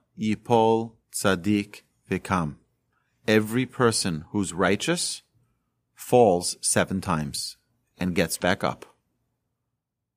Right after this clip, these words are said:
Our sages tell us the number seven is the number of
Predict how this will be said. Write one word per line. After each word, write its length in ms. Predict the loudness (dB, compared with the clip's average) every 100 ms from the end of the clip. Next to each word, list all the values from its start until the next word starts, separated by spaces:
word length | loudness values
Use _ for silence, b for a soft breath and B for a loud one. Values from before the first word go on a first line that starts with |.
| _ -8
Our 60 | -4
sages 420 | 0 0 0 -2
tell 240 | 0 0
us 80 | 0
the 140 | -4 -2
number 320 | -2 -2 -2
seven 560 | 0 2 2 0 -6
is 240 | -6 -6 -4
the 80 | -2
number 400 | -2 0 0 -2
of 180 | -4